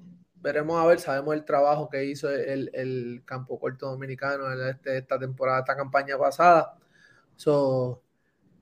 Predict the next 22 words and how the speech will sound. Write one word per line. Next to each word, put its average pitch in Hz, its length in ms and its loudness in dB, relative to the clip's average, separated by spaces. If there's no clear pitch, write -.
ve-, 151 200 6
vamos 160 460 8
a 185 60 12
ver 185 180 12
que, 170 340 6
que, 160 300 6
que 156 100 2
no 151 200 2
rompan 165 440 4
ese, 151 540 2
ese 147 240 2
núcleo. 131 520 -8
Y, 202 540 4
oye, 233 340 12
mi 214 80 4
gente, 226 320 6
estamos 180 480 2
con 196 160 4
ustedes 190 400 6
aquí, 190 280 2
¿verdad? 170 400 8
Raúl 160 760 4